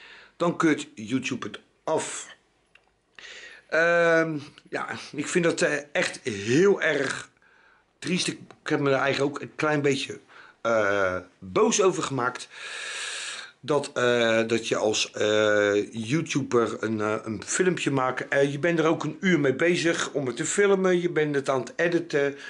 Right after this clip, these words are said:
zit heel veel werk, tijd, eh, eh, bloed, zweet en tranen zitten er in een filmpje. En, eh,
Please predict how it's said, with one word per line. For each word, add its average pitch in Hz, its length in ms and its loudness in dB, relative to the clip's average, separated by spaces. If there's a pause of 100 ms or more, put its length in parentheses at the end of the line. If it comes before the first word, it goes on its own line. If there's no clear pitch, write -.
(140)
zit - 200 -8
heel 139 280 4
veel 135 340 -2 (220)
werk, 156 640 -2
tijd, 151 520 -2
eh, 120 420 0
eh, 120 140 0
bloed, 175 200 0
zweet 151 240 0
en 120 160 -6
tranen 151 520 0 (400)
zitten 143 320 -4
er 135 100 0
in 135 120 2
een 131 60 4
filmpje. 120 680 0 (1080)
En, 139 480 0
eh, 117 760 4